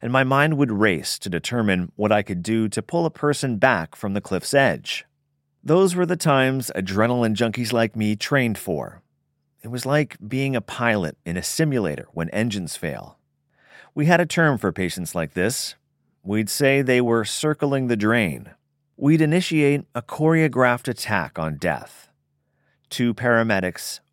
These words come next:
almost silently executing steps we've internalized such that they were as automatic as blinking. We'd pound hard and fast on the rib cage to eject blood out of the heart. We'd place a breathing tube into the trachea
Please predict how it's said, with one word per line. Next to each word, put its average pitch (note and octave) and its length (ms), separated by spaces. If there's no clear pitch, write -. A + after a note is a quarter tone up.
almost D3 560
silently A2+ 720
executing F#2+ 600
steps - 500
we've A#2+ 160
internalized G#2 920
such D#3+ 300
that C#3+ 300
they C3+ 100
were B2+ 200
as A#2 220
automatic A2+ 520
as G2 120
blinking. F2+ 520
We'd A2 260
pound C3 420
hard B2+ 240
and G#2+ 160
fast A#2 440
on G#2+ 80
the F#2+ 80
rib G#2 260
cage F#2 460
to A2 120
eject G#2 460
blood G#2+ 420
out E2+ 120
of E2 80
the D2+ 80
heart. - 480
We'd B2+ 180
place E3+ 320
a C#3 40
breathing B2+ 440
tube G2+ 380
into G#2+ 180
the F#2+ 100
trachea G2+ 680